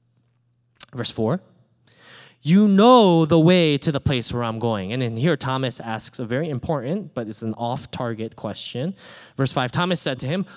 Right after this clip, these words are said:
"Lord, we don't know where you're going. So how can we know the way?"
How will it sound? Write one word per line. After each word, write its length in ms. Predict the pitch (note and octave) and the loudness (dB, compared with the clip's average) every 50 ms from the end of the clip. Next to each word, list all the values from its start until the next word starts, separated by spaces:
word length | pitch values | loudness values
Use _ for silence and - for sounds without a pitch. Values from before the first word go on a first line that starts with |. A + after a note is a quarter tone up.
| - - | -12 -4
"Lord, 580 | A3 D#4+ F4 G4 - - - G#3+ C#3 G#2+ - - _ _ _ _ _ _ _ _ _ _ _ _ _ _ _ _ _ _ _ _ _ _ _ _ _ | 0 2 2 2 2 2 0 -2 -4 -6 -8 -14 _ _ _ _ _ _ _ _ _ _ _ _ _ _ _ _ _ _ _ _ _ _ _ _ _
we 200 | D3+ G#3 D4+ G4 | -6 -4 -2 0
don't 200 | B4 A#4+ A4+ A4 | 0 0 0 0
know 380 | A#4+ B4 A#4 - - B2 - - _ _ _ _ _ _ _ _ _ _ | 2 2 2 0 0 -2 -6 -10 _ _ _ _ _ _ _ _ _ _
where 160 | E3 D#3+ D3+ | -4 -2 0
you're 160 | C#3 C3+ B2+ | 0 0 0
going. 500 | A#2 A#2 A#2 A2 G#2 G2 F#2 - - - _ _ _ _ _ _ _ _ _ _ _ | -2 -2 -2 -2 -4 -6 -8 -12 -18 -20 _ _ _ _ _ _ _ _ _ _ _
So 180 | - - B3+ | -4 -2 -2
how 240 | A#3 F#3+ A#3+ D4 F#4+ | 0 0 0 -2 0
can 220 | - - G4 E4 F4 | 0 0 0 0 0
we 140 | G4 F#4 | 0 2
know 180 | D4 B3+ C4 D#4+ | 4 4 2 2
the 100 | E4 E4 | 2 0
way?" 360 | D#4+ G4 A#4+ A#4+ E4+ G3+ - | 0 0 0 0 -2 -4 -8